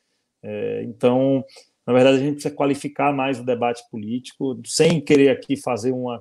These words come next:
crítica generalizada a todo mundo e a todos os partidos e nos colocarmos, "Olha, aqui nós somos os melhores." Não é isso. É, talvez a gente tenha sido eleito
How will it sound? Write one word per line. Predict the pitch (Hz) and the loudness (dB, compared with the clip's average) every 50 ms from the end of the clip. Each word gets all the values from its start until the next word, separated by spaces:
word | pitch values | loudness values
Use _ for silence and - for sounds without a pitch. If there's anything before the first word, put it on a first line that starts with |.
| - _ | -14 _
crítica | - 143 139 135 143 - - 127 | 2 2 2 2 2 -2 -4 -2
generalizada | 113 131 135 131 123 127 123 123 117 98 107 123 123 120 | -2 -2 -2 0 0 0 0 0 -2 0 0 0 0 0
a | 117 | -2
todo | - 127 120 117 113 | -4 -6 -8 -8 -8
mundo | 107 113 120 127 123 117 | -8 -6 -6 -4 -2 -2
e | |
a | 120 117 | -2 0
todos | - 135 123 113 | 0 -4 -4 -4
os | 120 117 - | -8 -10 -8
partidos | - - 104 90 - _ - 127 131 120 107 113 | -6 -6 -6 -8 -8 _ 4 4 4 4 4 2
e | 123 | 2
nos | 123 123 117 - | 2 2 -2 -2
colocarmos, | - - 131 127 120 123 - 127 127 123 120 117 | 2 4 4 4 4 4 4 4 4 4 2 -2
"Olha, | 120 135 131 123 | 0 0 0 0
aqui | 117 - 127 | -2 -2 -6
nós | 127 127 - | -8 -8 -8
somos | - 139 139 131 113 | -6 -6 -6 -6 -6
os | 123 117 | -6 -6
melhores." | 123 131 120 110 113 113 120 123 123 - - - - - - - _ | -4 -4 -2 0 2 4 4 2 2 0 -8 -14 -18 -18 -18 -12 _
Não | 165 175 190 | 0 4 6
é | 185 170 | 6 6
isso. | 156 147 143 - - - _ _ _ _ _ _ _ _ _ _ | 6 4 2 2 -4 -12 _ _ _ _ _ _ _ _ _ _
É, | - 120 117 113 113 107 | -2 -2 -2 -2 -4 -8
talvez | - - 135 135 160 147 | -6 -4 -2 0 2 2
a | 170 | 2
gente | 147 175 175 - | 0 0 -2 -4
tenha | - 180 170 147 | -4 -4 -4 -4
sido | - - 165 143 139 | -4 -6 0 0 2
eleito | 131 127 127 143 156 175 - - 180 170 143 - | 2 2 2 0 -2 -2 -6 -10 -10 -10 -10 -12